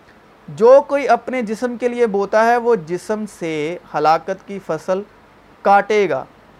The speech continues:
اگر مسیح میں، خداوند میں ہے، ایمان میں ہے،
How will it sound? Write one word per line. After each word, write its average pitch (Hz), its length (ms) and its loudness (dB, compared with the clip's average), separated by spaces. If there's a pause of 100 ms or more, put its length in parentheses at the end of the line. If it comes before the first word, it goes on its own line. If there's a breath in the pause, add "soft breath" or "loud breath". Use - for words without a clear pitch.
(280)
اگر 180 260 0
مسیح 196 360 -8
میں، 262 280 -4 (440)
خداوند 180 460 0
میں 247 160 -8
ہے، 156 360 -4 (360)
ایمان 175 380 -4
میں 202 160 -10
ہے، 139 160 -16